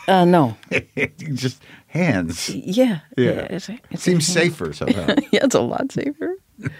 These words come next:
Speaker 1: Well, is it safer? I don't know if it's safer. S-, drugs are safe. You know, you go into your little cocoon and see
Speaker 2: I guess, and,
Speaker 1: Yeah.
Speaker 2: and as long as you, you're managing them properly, but
Speaker 1: Yeah.
Speaker 2: ultimately not. The,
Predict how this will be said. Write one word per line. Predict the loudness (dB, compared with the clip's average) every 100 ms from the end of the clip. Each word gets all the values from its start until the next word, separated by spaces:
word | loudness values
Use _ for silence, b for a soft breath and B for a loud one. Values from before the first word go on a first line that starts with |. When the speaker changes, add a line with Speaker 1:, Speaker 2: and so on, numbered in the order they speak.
| B -12 B
Speaker 1:
Well, | 4 4 4 0 _ _ -4
is | -2
it | -2 -6
safer? | -6 -4 -4 -4 -6 -12 -12
I | -12 -10
don't | -6 -4 -4
know | -6
if | -8
it's | -10 -10
safer. | -10 -6 -6 -6 -10 -12 -18
S-, | -16 -10
drugs | -8 -8 -6
are | -8
safe. | -8 -10 -12 -14 -18
You | -14
know, | -12 -14 -18 -16
you |
go | -12 -10
into | -10 -10
your | -12
little | -12 -14
cocoon | -18 -16 -14 -12 -10
and | -12 -14 -18
see | -12 -6
Speaker 2:
I | -2
guess, | 0 0 0
and, | 0 2
Speaker 1:
Yeah. | 0
Speaker 2:
and | 0 0 0
as | 0
long | 2 2
as | 0 -2
you, | -2 0
you're | 0
managing | 2 2 2 0 -2
them | -4 -2
properly, | 0 0 -2 -4 0
but | 2
Speaker 1:
Yeah. | 4
Speaker 2:
ultimately | 2 0 0 0
not. | 0 -2 -2
The, | -2 -2